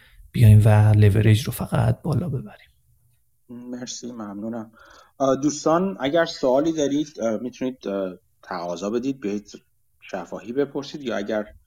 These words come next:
Speaker 2: توی بخش چت سوالی دارید اونجا می‌تونید بپرسید که از امیر بپرسیم. حالا اگه تا، تا دوستان تقاضا بدن، یک نفر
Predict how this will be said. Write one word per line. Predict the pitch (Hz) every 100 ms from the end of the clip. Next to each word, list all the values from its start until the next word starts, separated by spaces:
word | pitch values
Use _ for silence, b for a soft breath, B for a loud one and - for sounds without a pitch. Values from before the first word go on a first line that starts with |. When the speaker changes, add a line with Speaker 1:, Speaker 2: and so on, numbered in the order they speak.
| _ _ _ _ _
Speaker 2:
توی | 113 107
بخش | 107 98 - 104
چت | - 123 123
سوالی | - - 107 98 92
دارید | 98 101 120
اونجا | 104 101
می‌تونید | 107 110 110 107
بپرسید | 107 104 110 - 107 101
که | - 101 101 98
از | - 92
امیر | 85 87 175
بپرسیم. | - - 165 - 185 180 _ b b b _ -
حالا | 92
اگه | 92 101
تا، | -
تا | 92 - 95
دوستان | 95 90 95 90
تقاضا | - 87 87 92
بدن، | 90 120
یک | 139 127 -
نفر | 120 - 113